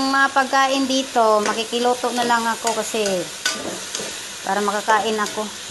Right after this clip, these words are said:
Yan. Kailangan, pag kumakain ka daw, kailangan magtiyaga ka para makakain ka. Yan.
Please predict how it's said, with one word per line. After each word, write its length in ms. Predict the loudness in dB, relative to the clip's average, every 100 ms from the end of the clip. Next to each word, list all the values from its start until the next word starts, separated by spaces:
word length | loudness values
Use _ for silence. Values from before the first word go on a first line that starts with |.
| -6 -6 -6 -8
Yan. 160 | -8 -10 -16 -18 -18 -16 -14 -12 -10 -6 0
Kailangan, 480 | 2 4 4 2 2
pag 160 | 0
kumakain 560 | 0 2 4 4 2 0 2
ka 80 | 2
daw, 240 | 4 4 4 0 -6 -12 -12 -12 -12 -12 -12 -12 -12 -12 -12 -6 -4 -4 -8 -14 -14 -14 -12 -8
kailangan 640 | -2 2 2 2 2 2 0 -2 -6 -10 -12 -12 -14 -12 -8
magtiyaga 400 | -6 -4 0 -2 -2
ka 180 | 2 2 2 -2 -12 -12 -12 -12 -12 -6 -4 -4 -8 -14 -14 -12 -12 -14 -10 -4
para 240 | 0 0
makakain 720 | 0 -2 0 2 2 0 -4 -2
ka. 320 | 0 2 2 0 -8 -14 -18 -20 -20 _ _ -20 -20 -20 -20 -18 -16 -16 -14
Yan. 100 | -12